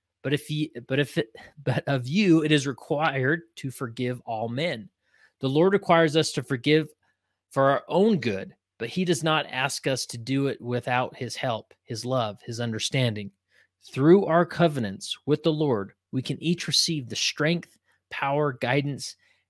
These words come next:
and help we need to both forgive and be forgiven. So again, the, the, the core doctrine is covenants. God gave us covenants. What? Why? Because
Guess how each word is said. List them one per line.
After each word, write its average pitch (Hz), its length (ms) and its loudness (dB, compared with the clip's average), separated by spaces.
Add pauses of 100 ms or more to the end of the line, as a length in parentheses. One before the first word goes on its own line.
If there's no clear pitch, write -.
and - 80 -16
help 165 420 -2
we 160 140 0
need 123 440 -2 (280)
to 117 80 -10
both 120 200 -2
forgive 143 640 0
and 117 220 -4
be 131 320 -2 (220)
forgiven. 110 520 -4 (800)
So 151 200 2
again, 139 340 -2 (680)
the, 120 280 -2
the, 120 240 -2 (320)
the 135 200 -2
core 165 280 4
doctrine 143 460 6
is 107 340 -2 (640)
covenants. 131 640 0 (240)
God 147 280 4
gave 175 200 12
us 175 120 4
covenants. 139 480 2
What? 135 360 0
Why? 139 240 4
Because 151 360 2